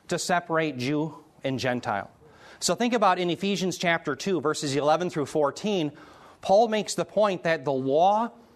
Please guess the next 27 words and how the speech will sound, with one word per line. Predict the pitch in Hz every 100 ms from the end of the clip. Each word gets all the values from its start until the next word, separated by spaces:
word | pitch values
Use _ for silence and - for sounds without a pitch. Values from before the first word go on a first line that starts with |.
| _ _
and | 160
he's | 156
talking | 147 180 196
about | 220 220
the |
Mosaic | 202 180 196 214 214
law, | 160 117 139 - - - -
was | 185
like | 214 185
a | 165
balustrade. | 156 160 170 165 - - 131 104 - _ _ _ _ _
It | -
was | 220 185
a | 190
barrier. | 156 190 196 165 131 -
It | 214
was | 214 180
a |
dividing | 180 180 143 180 233 233 208
wall | 160 151 151 - - -
so | -
that | 196 190
Jews | 143 180 240 190
and | 196
Gentiles | 131 185 208 170 180 160 156
were | 143 151
separated. | - 196 196 143 120 104 98